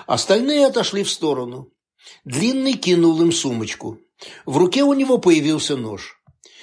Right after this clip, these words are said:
Четверо других подростков стали окружать незнакомого мужика в светлом пиджаке. Тот переместился немного, став спиной к солнцу.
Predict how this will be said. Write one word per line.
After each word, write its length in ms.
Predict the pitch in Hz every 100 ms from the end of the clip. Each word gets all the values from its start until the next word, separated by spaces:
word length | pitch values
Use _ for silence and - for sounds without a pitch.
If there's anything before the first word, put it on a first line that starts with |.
| - -
Четверо 480 | - 262 240 254 233
других 440 | 208 247 254 247
подростков 680 | - 180 147 135 117 - - - -
стали 340 | - 247 247
окружать 580 | 240 - 190 160 226 -
незнакомого 720 | 190 143 190 175 196 180 160
мужика 580 | 165 156 170 170 233 208
в 60 | -
светлом 520 | - 156 143 139 131
пиджаке. 640 | 135 104 120 113 107 90 - _ _ _ - - _
Тот 220 | 269 269
переместился 800 | 254 240 233 208 - 180 165 170
немного, 640 | 165 165 165 160 143 151 - -
став 360 | - - 196 -
спиной 440 | - 180 165 147
к 40 |
солнцу. 600 | - 135 98 101 - -